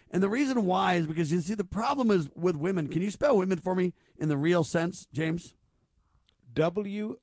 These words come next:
Speaker 2: O M E N.
Speaker 1: Now, do you see that last part there?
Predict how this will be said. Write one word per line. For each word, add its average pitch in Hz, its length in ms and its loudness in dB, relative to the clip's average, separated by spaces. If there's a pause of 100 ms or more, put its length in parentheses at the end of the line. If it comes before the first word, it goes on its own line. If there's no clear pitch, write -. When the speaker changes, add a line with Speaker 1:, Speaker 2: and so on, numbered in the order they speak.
Speaker 2:
O 156 400 0 (100)
M 143 360 -6 (120)
E 131 380 -8
N. 92 380 -12 (580)
Speaker 1:
Now, 139 180 -2
do 135 140 -6
you 156 60 0
see 233 180 -4
that 247 200 2
last 170 300 -2
part 170 240 -4
there? 156 300 -4